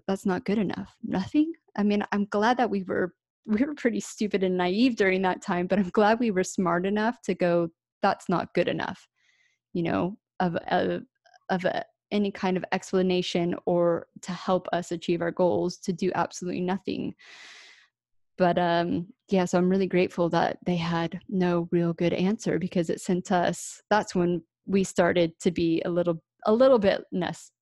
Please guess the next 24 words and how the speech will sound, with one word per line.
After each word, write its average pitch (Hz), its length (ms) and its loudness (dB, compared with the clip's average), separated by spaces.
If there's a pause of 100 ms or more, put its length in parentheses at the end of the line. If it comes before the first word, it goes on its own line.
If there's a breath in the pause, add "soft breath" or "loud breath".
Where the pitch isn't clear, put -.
less 196 400 -2
naive. 170 640 -4 (260)
I 175 60 -4
wouldn't 180 220 -6
say 175 140 -2
a 180 40 -2
lot 175 340 0
because 180 320 -8
I - 80 -6
still 170 320 -4
was 170 180 -4
in 170 280 -4
the 170 60 -6
<laughs> 170 220 -10
headlines, 214 420 0 (840 loud breath)
um, 180 400 2
and 180 140 0
listened 185 380 -2
to 175 320 2
a 175 80 2
lot 165 200 2
of 165 160 -2
bad 160 180 2
advice. 160 640 0